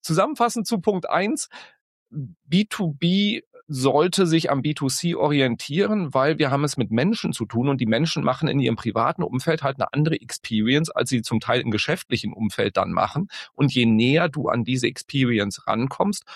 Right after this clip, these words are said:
umso weniger, sagen wir, äh, Friktion hast du, umso weniger kreierst du Momente, wo die Leute sagen, äh, äh, da hätte ich jetzt aber gerne schneller die Rückmeldung. Gleichzeitig kann man diese Kaufentscheidungsprozesse halt auch nicht unbedingt miteinander vergleichen, weil du hast so schön,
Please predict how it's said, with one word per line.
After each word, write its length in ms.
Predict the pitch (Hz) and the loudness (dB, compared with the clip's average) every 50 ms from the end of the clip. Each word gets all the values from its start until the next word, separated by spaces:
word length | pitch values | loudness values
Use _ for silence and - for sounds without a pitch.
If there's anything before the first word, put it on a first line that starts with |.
| - - - _ | -20 -20 -10 _
umso 360 | - 147 151 131 147 123 110 | 2 2 4 4 4 4 4
weniger, 440 | 110 120 127 143 147 151 - 143 143 | 4 4 4 4 4 4 2 2 2
sagen 200 | 131 135 135 131 | 2 2 2 2
wir, 340 | 127 127 127 117 120 127 87 | 4 4 4 4 4 2 2
äh, 80 | 110 131 | 2 0
Friktion 800 | - - 139 131 - - - - 151 143 143 160 160 139 117 | -2 -4 -4 -4 -4 -2 0 2 4 4 6 6 4 4 2
hast 180 | 107 101 - - | 0 0 -2 -2
du, 60 | 110 | 0
umso 240 | 110 107 110 104 98 | 0 0 0 2 2
weniger 640 | 117 127 139 143 131 139 123 123 120 123 131 131 - - 131 123 | 2 4 4 2 2 2 2 2 2 2 0 -2 -4 -8 -12 -8
kreierst 400 | - - 120 110 135 139 135 - | -4 -2 0 2 2 2 2 0
du 60 | 131 | 2
Momente, 360 | 117 117 113 113 117 135 135 - | 2 4 4 4 4 2 2 0
wo 60 | 131 | 0
die 100 | 123 113 | 0 2
Leute 200 | - 113 113 113 | 2 2 2 2
sagen, 240 | 110 110 104 104 - | 0 0 0 -2 -4
äh, 140 | - 120 117 - _ _ _ - | -8 -8 -10 -10 _ _ _ -6
äh, 160 | - - 107 | -4 -4 -2
da 120 | - 113 | 0 0
hätte 140 | 110 120 117 | 0 -2 -2
ich 60 | - - | 0 0
jetzt 140 | 165 - | 0 0
aber 80 | - 135 | 0 0
gerne 180 | 135 135 135 131 | 0 2 0 0
schneller 260 | - 139 135 131 117 | 0 0 0 0 0
die 100 | 104 113 | 0 0
Rückmeldung. 640 | 110 131 156 - - - - - - 113 139 180 - - - - - - _ | 2 2 0 0 -2 -4 -4 -2 2 2 2 2 2 -2 -10 -20 -20 -16 _
Gleichzeitig 800 | - 110 110 107 110 127 139 - - 170 160 170 160 180 170 - _ - _ - | 0 2 4 4 4 2 -2 -4 -2 -2 -2 0 0 -2 -2 -4 _ -20 _ -12
kann 180 | - - 131 143 | -6 -2 0 2
man 120 | 147 147 | 2 4
diese 200 | 135 131 117 113 | 4 4 2 2
Kaufentscheidungsprozesse 1160 | - - - - 160 - 117 120 - 95 98 - 104 104 - - - 98 - 101 104 - - | 0 0 0 0 0 0 -2 -2 -2 -2 -2 -2 -2 -4 -4 -6 -8 -6 -4 -4 -4 -4 -2
halt 180 | 117 110 - - | -4 -2 -2 -2
auch 160 | 120 - 104 | -4 -2 0
nicht 300 | 113 107 113 131 - - | 2 2 2 2 0 -2
unbedingt 400 | - 131 123 127 127 127 113 110 | -2 0 0 0 0 -2 -4 -4
miteinander 460 | 110 - - 107 110 107 107 110 107 | -6 -4 -2 0 0 2 2 2 0
vergleichen, 640 | - - 92 - - 92 90 104 123 139 135 170 143 | 0 0 -4 -2 0 0 2 2 2 0 2 2 2
weil 100 | 107 104 | 2 2
du 80 | - 110 | 0 0
hast 100 | 110 - | -2 -2
so 80 | 110 | -2
schön, 220 | - - 120 117 | 0 2 2 2